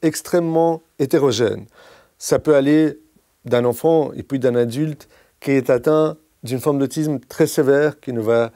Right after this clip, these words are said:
jamais communiquer verbalement et qui va souvent aussi avoir un retard mental assez important, à une personne qui va avoir un niveau intellectuel élevé, même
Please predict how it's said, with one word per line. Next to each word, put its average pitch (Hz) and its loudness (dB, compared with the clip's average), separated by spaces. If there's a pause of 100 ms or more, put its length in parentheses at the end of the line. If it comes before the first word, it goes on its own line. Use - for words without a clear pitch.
(240)
jamais 147 2
communiquer 131 -2
verbalement 117 -2
et 120 -8
qui 120 -10 (380)
va 117 2
souvent 123 -2
aussi 120 -2
avoir 117 0 (420)
un 117 2
retard 123 0
mental 117 0 (420)
assez - -6
important, 190 -2 (420)
à 190 0
une 233 -2
personne 185 0 (480)
qui 190 -2 (200)
va 139 4
avoir 156 2 (160)
un 120 2
niveau 135 0
intellectuel 135 -2 (720)
élevé, 131 2 (480)
même 120 -2